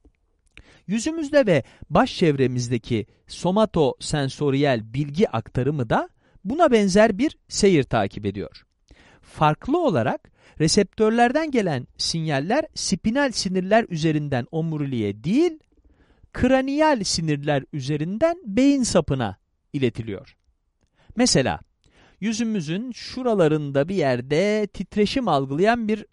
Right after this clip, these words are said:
reseptör olsun. Tamam, bu reseptör titreşim sinyallerini doğrudan kraniyal sinirler ya da diğer adıyla kafatası sinirleri üzerinden beyin sapına gönderiyor. Yüzümüzün bir başka yerinde,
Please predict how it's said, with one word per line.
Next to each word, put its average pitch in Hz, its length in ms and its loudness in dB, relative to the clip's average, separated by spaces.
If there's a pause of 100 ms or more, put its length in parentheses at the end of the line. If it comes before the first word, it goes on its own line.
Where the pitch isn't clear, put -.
(160)
reseptör 139 640 -4
olsun. - 400 -18
Tamam, 208 260 -6
bu 294 80 -2
reseptör 202 500 0 (260)
titreşim 240 460 -2
sinyallerini 120 800 -4
doğrudan 247 640 2 (240)
kraniyal 196 560 4
sinirler 123 640 -2 (280)
ya 143 200 0
da 92 140 -4 (120)
diğer 180 200 4
adıyla 143 340 0
kafatası 165 560 0
sinirleri 131 460 -4
üzerinden 208 580 -2 (280)
beyin 254 240 4
sapına 123 480 -2 (140)
gönderiyor. 95 540 -6 (1120)
Yüzümüzün 302 520 -2
bir 226 140 2
başka 233 260 0
yerinde, 120 440 0